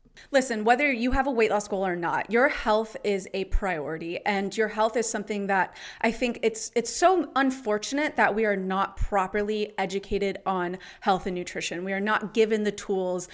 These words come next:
and the strategies and the information to be able to succeed with health and fitness goals. There's a slew of misinformation out there. There's so much bro science. There's so many myths.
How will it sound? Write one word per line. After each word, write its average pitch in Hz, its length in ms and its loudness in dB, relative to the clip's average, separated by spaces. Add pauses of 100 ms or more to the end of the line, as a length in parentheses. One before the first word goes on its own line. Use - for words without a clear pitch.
(160)
and 202 100 -2
the 190 40 -2
strategies 185 580 -2
and 190 100 -4
the 185 120 -4
information 185 560 -4
to 190 100 -8
be 190 140 -2
able 190 160 -4
to - 180 -6
succeed 196 720 -4
with 190 180 -6
health 180 240 -4
and 180 160 -8
fitness 180 260 -8
goals. 175 260 -6
There's 233 420 -2
a 226 40 -2
slew 254 760 -4
of 208 180 0
misinformation 202 840 -6
out 175 220 0
there. 208 260 2 (260)
There's 202 200 -6
so 233 160 -2
much 247 280 -2
bro 208 400 2
science. 202 480 0
There's 190 200 -6
so 202 140 -4
many 226 240 -4
myths. 196 580 -2